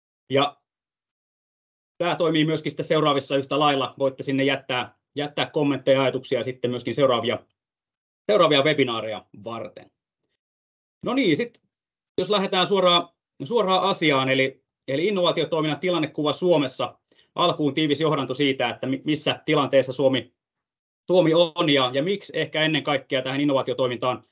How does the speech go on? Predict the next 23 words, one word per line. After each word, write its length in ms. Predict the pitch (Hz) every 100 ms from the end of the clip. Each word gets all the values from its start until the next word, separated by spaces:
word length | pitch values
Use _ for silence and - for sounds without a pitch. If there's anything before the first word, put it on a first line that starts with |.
| _ _ -
ja 80 |
tuottavuuden 580 | 127 190 180 143 139 127
kehitykseen 520 | 123 131 131 - 123
on 100 | 120
kiinnitettävä 640 | 135 131 120 107 - 120 117
yhä, 240 | 131 107 _ - _ _
yhä 300 | - 160 127 -
isompi 360 | 185 180 139 131
huomio. 600 | 160 165 131 120 110 - _ _ _ _ _ _ _ _
Ja, 320 | 135 131 - _ _ _ _ _ -
ja 100 | 131
tuota 340 | 131 131 131
niin, 380 | 131 131 127 - _ _ _ _ _ _ _ _ _ _ _ _ _ _ _ _ _ _ - 98
täällä 160 | 110 107
slideja 360 | 143 127 104 -
pyörimään. 280 | 123 - 69
Nyt 160 | 208 -
ne 120 | 120
lähtee. 400 | 95 - 78 - _ -
Niin 200 | 143 139
tuota, 420 | 143 147 147 - _ _ _ _ _ _ _ _ _ _ _ _ _ _ -
tästä 340 | 208 - 190
ehkä 260 | 175 196